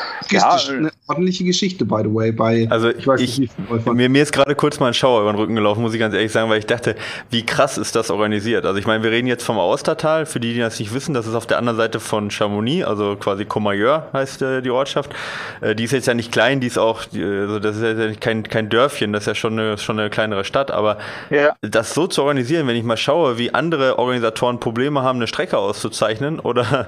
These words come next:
Speaker 3: <laughs> oder dass im Ziel eine ordentliche Zielverpflegung ist, äh, das ist unfassbar von
Speaker 2: Ja.
Speaker 3: der Organisation her. Ja.
Speaker 2: Nein, ist, ist es auch. Und wie gesagt, du kommst da rein, du wirst registriert, du hast eine Minute später diese Tasche in der Hand. Äh, du hast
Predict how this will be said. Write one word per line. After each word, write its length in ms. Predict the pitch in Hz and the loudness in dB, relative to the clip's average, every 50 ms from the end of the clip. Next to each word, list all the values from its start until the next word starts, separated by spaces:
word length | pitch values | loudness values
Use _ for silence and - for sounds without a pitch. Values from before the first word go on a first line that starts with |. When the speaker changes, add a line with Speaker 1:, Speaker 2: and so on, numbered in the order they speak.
| - - - | -6 -10 -12
Speaker 3:
<laughs> 120 | - - | -8 -4
oder 160 | - 120 123 123 | 0 0 2 2
dass 180 | 123 120 - | 2 0 0
im 100 | 135 113 | -4 -4
Ziel 180 | - - 160 147 | -4 -4 -2 0
eine 120 | 131 120 | 2 2
ordentliche 340 | 117 131 135 117 120 107 117 | 2 0 0 -2 -2 -4 -4
Zielverpflegung 760 | 117 - - 202 196 - 110 - - - 107 107 107 104 104 | -4 -4 -6 -4 -2 -2 -2 -2 -2 -2 -2 -2 -2 -2 -2
ist, 200 | 104 127 139 - - - - - - - - | -2 -4 -6 -10 -16 -20 -20 -20 -20 -8 -4
äh, 160 | - 92 85 | -4 -2 -2
das 140 | 107 98 107 | -2 -2 -2
ist 260 | 110 104 - - - - _ _ | -4 -6 -6 -10 -12 -14 _ _
unfassbar 640 | - 139 123 110 - 127 107 104 - - 110 95 92 | -2 -2 -2 0 0 0 0 0 0 -2 -2 0 0
von 80 | 131 | 2
Speaker 2:
Ja. 60 | 131 131 | 2 2
Speaker 3:
der 120 | 131 98 | 2 2
Organisation 600 | 101 104 104 104 98 98 98 - - 107 107 104 | 2 0 0 0 -2 -2 -2 -2 -4 -4 -2 -2
her. 180 | 101 90 90 87 - - _ - | -2 -4 -6 -8 -12 -16 _ -8
Ja. 200 | 104 98 107 - - - - | -8 -8 -8 -12 -16 -8 0
Speaker 2:
Nein, 280 | - 139 156 175 190 | 2 2 4 2 2
ist, 240 | 151 156 196 202 - | 0 0 -2 0 -2
ist 280 | 185 - - 208 190 165 | -4 -4 -4 -4 -4 -4
es 140 | 175 160 - | -6 -2 0
auch. 280 | 127 135 131 135 131 | 2 4 4 2 2
Und 320 | - - 143 143 143 131 135 | 0 -2 -2 -2 -4 -6 -4
wie 140 | - 143 160 160 | -2 0 0 2
gesagt, 260 | 151 190 180 180 - | 4 2 2 2 0
du 60 | 147 | -2
kommst 340 | - - 175 190 - - - | 0 0 0 0 0 0 0
da 100 | 135 120 | 0 2
rein, 520 | 113 120 120 123 131 151 180 208 247 262 - _ _ _ _ | 4 4 4 4 4 2 0 -2 -4 -6 -12 _ _ _ _
du 100 | - 143 | -4 -4
wirst 220 | 147 160 - - - | -2 -4 -4 -2 -2
registriert, 800 | 151 139 135 139 123 - - - 123 147 170 185 196 220 180 | -2 0 0 -2 -4 -6 -6 -2 0 2 4 4 4 4 2
du 100 | 175 151 | 2 4
hast 280 | 143 143 139 - - - - - - _ - | 4 4 2 0 -6 -10 -10 -12 -12 _ -12
eine 220 | - - 135 135 | -8 -6 -4 -2
Minute 380 | 139 143 143 160 190 208 185 160 | -2 0 0 0 0 0 0 -2
später 360 | - - - 151 160 165 160 | -2 2 2 2 2 2 0
diese 260 | 143 147 127 123 120 113 | -2 -2 0 0 -2 0
Tasche 340 | - - - 247 - - | 0 0 0 2 2 0
in 200 | - - 123 123 | 0 0 0 2
der 160 | 110 107 107 107 | 2 2 4 4
Hand. 300 | 113 127 165 220 - - _ _ - - - - - _ - | 2 2 2 0 -2 -6 _ _ -18 -18 -18 -18 -16 _ 0
Äh, 320 | - 135 127 127 127 131 - - | 2 2 4 4 2 2 0 -4
du 220 | - - 139 123 120 | -4 -2 0 2 2
hast 320 | 147 180 - - - | 2 2 0 -6 -12